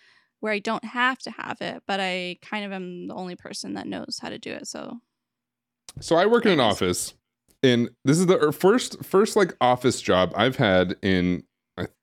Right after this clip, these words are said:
Speaker 2: what did I say, like, twelve, thirteen years. And I don't know if anybody is certified in my vicinity.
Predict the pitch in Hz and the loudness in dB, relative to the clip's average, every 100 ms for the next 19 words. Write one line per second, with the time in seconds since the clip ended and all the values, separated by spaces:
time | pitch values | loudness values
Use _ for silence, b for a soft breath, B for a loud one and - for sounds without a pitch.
0 | - 101 95 90 85 - 165 165 - _ | -6 -2 0 0 -2 -2 -2 -2 -10 _
1 | - 117 120 120 127 - 113 101 87 123 | 2 2 4 2 2 2 2 4 2 -2
2 | - _ _ _ _ _ _ _ _ _ | -6 _ _ _ _ _ _ _ _ _
3 | _ - _ _ _ _ - 135 143 123 | _ -20 _ _ _ _ 0 4 4 4
4 | 240 196 180 233 160 90 90 - 117 - | 2 4 2 4 4 4 0 2 0 2
5 | 123 101 87 85 85 82 78 - 90 82 | 2 2 2 2 2 0 -2 -2 -2 -2
6 | - 85 80 78 - _ 92 82 82 85 | -4 -4 -4 -8 -16 _ -2 -2 -4 -4
7 | 82 - 85 69 67 87 | -6 -4 -6 -6 -8 -10